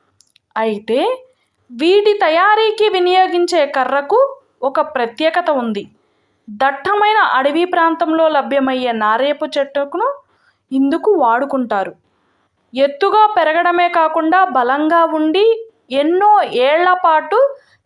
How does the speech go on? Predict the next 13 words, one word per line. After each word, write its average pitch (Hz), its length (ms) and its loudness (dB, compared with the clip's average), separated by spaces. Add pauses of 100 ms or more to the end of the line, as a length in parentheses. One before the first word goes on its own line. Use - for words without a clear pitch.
(140)
చెక్కు 370 400 0
చెదరకుండా 349 580 2
ఉంటుంది. 269 600 -2 (460)
దాని 277 380 0
గురించి 359 460 0
ఇప్పుడు 294 220 -4
తెలుసుకుందాం. 233 760 -4 (1040)
దేవాలయాలు 381 1120 0 (500)
ముందు 302 260 0
ఏర్పాటు 294 640 0
చేసే 277 240 0
ధ్వజస్తంభ 277 800 -2
నిర్మాణానికి 269 1040 -2